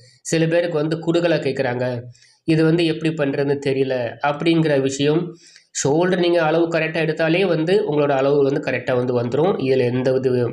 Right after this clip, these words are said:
மாற்றம் கருத்தும் இல்ல. So, எல்லாத்துக்குமே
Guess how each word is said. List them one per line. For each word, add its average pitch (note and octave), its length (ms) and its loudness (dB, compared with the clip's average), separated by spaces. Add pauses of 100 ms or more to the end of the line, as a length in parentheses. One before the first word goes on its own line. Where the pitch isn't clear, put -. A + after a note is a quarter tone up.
மாற்றம் B2 460 -2
கருத்தும் B2+ 340 -2
இல்ல. C3 520 0 (640)
So, B2 520 0
எல்லாத்துக்குமே E3 1000 0